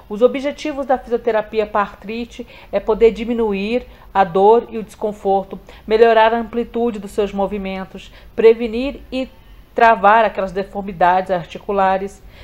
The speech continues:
manter e até mesmo aumentar a força muscular. E, óbvio, garantir a realização das atividades diárias de forma independente,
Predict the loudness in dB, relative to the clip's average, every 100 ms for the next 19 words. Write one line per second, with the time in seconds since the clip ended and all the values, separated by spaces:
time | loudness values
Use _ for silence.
0 | -14 -6 -4 2 4 4 2 0 0 0
1 | -2 -4 -4 -4 -6 -6 -10 -8 -12 -10
2 | -6 -6 -6 -14 -20 -6 2 4 2 0
3 | -2 -2 -4 -12 -14 -16 -18 -20 -12 -4
4 | -4 -2 -4 -6 -4 -4 -4 -4 0 0
5 | -4 -2 0 0 -2 -8 -2 -2 -2 -6
6 | -6 -6 -6 -6 -6 -12